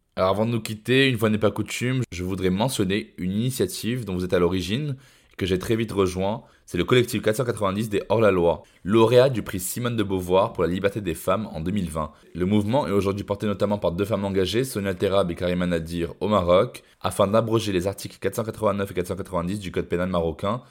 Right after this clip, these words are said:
qui criminalisent la sexualité entre personnes de même sexe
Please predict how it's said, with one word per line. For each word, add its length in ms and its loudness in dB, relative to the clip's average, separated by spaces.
qui 80 -14
criminalisent 880 -2
la 80 -2
sexualité 1000 -2
entre 180 -8
personnes 260 -4
de 60 -2
même 220 -2
sexe 580 -2